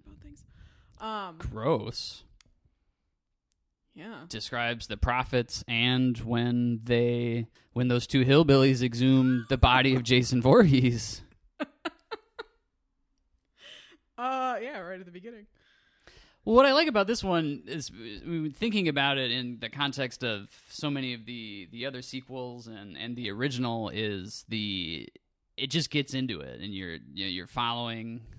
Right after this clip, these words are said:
Speaker 2: sort of fake Corey Feldman's legs as he <laughs> walks to the makeshift gravesite of, of Jason Voorhees.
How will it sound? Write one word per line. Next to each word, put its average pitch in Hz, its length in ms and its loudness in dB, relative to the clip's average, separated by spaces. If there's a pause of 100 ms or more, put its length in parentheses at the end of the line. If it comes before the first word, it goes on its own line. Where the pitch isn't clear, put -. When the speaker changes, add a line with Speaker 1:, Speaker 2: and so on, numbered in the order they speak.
Speaker 2:
sort - 240 -10
of 120 80 -10
fake 135 240 -4
Corey 135 300 -4
Feldman's 135 460 -2
legs 127 540 0 (140)
as 127 240 -4
he 143 380 0
<laughs> - 40 -12
walks 147 640 0
to 165 240 -2
the 139 200 2
makeshift 131 520 0
gravesite 123 540 0
of, 113 160 -6
of 117 160 -6
Jason 120 380 -4
Voorhees. 120 840 -6